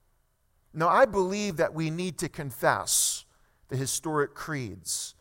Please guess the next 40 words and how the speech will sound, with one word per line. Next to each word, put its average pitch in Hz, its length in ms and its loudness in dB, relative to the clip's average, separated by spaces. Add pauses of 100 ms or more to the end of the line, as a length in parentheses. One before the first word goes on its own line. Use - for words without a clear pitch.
(420)
the 123 120 -2
foundational 139 760 -2
beliefs 127 420 -8
of 110 120 -12
Christianity. 123 840 -6
I 147 120 0
actually 127 340 -10
do 131 220 -10
that 113 180 -2
just 120 180 -10
about 117 220 -4
every 113 180 -6
day 113 160 -6
of 104 80 -6
my 101 160 -8
life. 101 640 -8 (600)
I 110 100 -2
like 120 200 -2
to 117 100 -10
hear 123 160 -6
myself 107 560 -6
say 101 240 -6
it. - 340 -14 (520)
"I 123 140 -2
believe 107 380 -6
in 95 120 -12
God, 107 300 0
the 95 80 -10
Father 107 380 -2
Almighty, 98 420 -8
creator 104 380 -12
of - 80 -14
heaven 101 200 -10
and 98 120 -12
earth. 104 180 -10
I 104 80 -8
believe 110 340 -10
in 104 80 -14
Jesus 101 380 -14
Christ, 101 340 -12